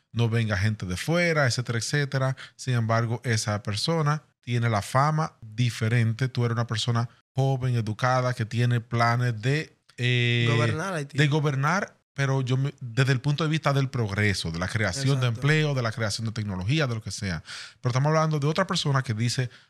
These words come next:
Speaker 1: algo parecido. Dice, "Quiero que Haití sea para Haití, no quiero intervención extranjera", pero está con las armas en la mano.
Speaker 2: Barbecue está ahí, no porque quiere también. También porque quiere, pero no solo eso.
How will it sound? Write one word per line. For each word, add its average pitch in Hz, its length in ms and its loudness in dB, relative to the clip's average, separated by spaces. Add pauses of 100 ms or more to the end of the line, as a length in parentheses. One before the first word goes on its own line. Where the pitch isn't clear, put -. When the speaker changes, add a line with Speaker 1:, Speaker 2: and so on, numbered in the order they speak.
(120)
Speaker 1:
algo 151 360 2
parecido. 113 640 2
Dice, 98 300 -4
"Quiero 135 260 0
que 127 100 -2
Haití 120 300 0
sea 117 240 0
para 104 140 0
Haití, 165 400 0
no 139 180 0
quiero 120 320 0
intervención 107 560 -2
extranjera", 156 760 -2 (220)
pero 113 180 2
está 107 220 0
con 110 160 0
las 95 220 0
armas 123 400 2
en 104 80 2
la 98 80 2
mano. 87 420 0 (380)
Speaker 2:
Barbecue 151 500 -4
está 156 240 -4
ahí, 143 160 -4
no 135 140 -6
porque 135 380 -8
quiere 139 340 -8
también. 131 560 -6 (120)
También 156 380 -4
porque 175 380 -8
quiere, 135 360 -6 (220)
pero 143 220 -6
no 156 160 -4
solo 131 500 -6
eso. 127 280 -12